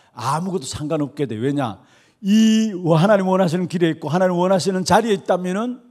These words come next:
하나님께서 하나님의 사람들에게 우리가 생각할 수 없는 다른 축복된 응답들을 준비해 놓고 우리를 이끌어 가시는 겁니다. 그 날마다 우리가 점검해야 될 부분입니다.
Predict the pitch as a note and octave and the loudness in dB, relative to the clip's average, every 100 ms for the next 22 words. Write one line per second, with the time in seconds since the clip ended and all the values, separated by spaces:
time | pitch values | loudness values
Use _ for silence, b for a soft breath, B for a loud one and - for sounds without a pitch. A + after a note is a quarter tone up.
0 | _ _ _ _ _ _ - A#3 A3+ A3 | _ _ _ _ _ _ 0 2 2 -2
1 | F#3 G#3+ G#3 G#3 - - G#3+ F#3+ F#3+ - | 2 4 4 0 -10 0 0 2 0 0
2 | E3+ F3 D#3+ D3+ D3+ E3 E3 A2 - b | 2 0 0 -2 0 2 2 0 -8 b
3 | b b b _ _ _ _ - F#3 G#3+ | b b b _ _ _ _ -4 2 2
4 | G#3 G3+ B3 A#3+ G#3 A3 - G3 F#3 F3 | 2 0 0 2 4 2 2 -2 0 -2
5 | D#3+ - D3 A3 C#4 D4+ - _ - _ | -4 -4 0 2 2 -2 -14 _ -20 _
6 | - F#3+ - G3+ - F3+ F3+ E3 D#3+ D#3+ | -18 -16 -8 -8 -4 -4 -4 -4 -2 -4
7 | - E3+ A3+ B3 b b b - G#3 G#3 | -4 -2 -2 -4 b b b -8 -4 0
8 | A3+ G3 G3 - A3+ C#4 - _ C3 B2+ | 2 2 0 0 0 0 -12 _ -12 -6
9 | B2+ C#3 - C3 A#2 - G2+ - F2+ _ | -6 -6 -6 -6 -6 -14 -18 -20 _ _
10 | _ _ _ _ _ _ _ _ _ _ | _ _ _ _ _ _ _ _ _ _
11 | _ A#2+ B2 F3+ A3+ A#3 F#3+ D3+ D3 C#3 | _ -6 0 2 4 4 2 2 0 0
12 | C3 A2+ - E3 E3+ C#3+ A#2 G#2 G#2+ F2 | -2 -8 -6 -4 -2 -2 -4 -8 -12 -16
13 | E2 | -18